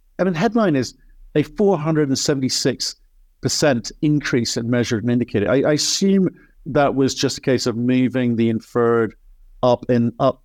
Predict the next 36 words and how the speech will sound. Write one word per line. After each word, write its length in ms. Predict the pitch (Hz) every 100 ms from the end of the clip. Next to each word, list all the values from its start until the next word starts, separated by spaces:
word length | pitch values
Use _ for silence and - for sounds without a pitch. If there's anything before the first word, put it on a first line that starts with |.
| -
up 240 | 131 -
a 60 | -
category 800 | - 135 123 123 113 117 104 98
or, 180 | 110 110 -
uh, 80 | 123 -
or 120 | 107
two, 360 | - 123 113 113 _ _ -
um, 300 | 131 120 120 -
by, 640 | 131 127 123 123 120 120 - _ _ _ _ _ -
by 220 | 123 151 139
what? 320 | 127 120 98
I 20 |
mean, 220 | 123 147
what, 160 | 147 139
what, 180 | 156 151
what, 240 | 139 165
what, 360 | 143 151 156 185
what 180 | 151
type 180 | - 147
of 60 | 113
drilling 400 | 110 131 127 123
were 80 | 117
you 160 | 110
doing 240 | 92 117 110
to 80 | 98
do 240 | - 135
that? 320 | 131 127 123
'Cause 180 | 120 - _ _
I 60 | 120
note 260 | 135 123
that 120 | 123 117
you 140 | 120
also 220 | 123 -
kinda 220 | 113 120
lowered 440 | 113 117 117 117 -
the, 460 | 117 110 110 110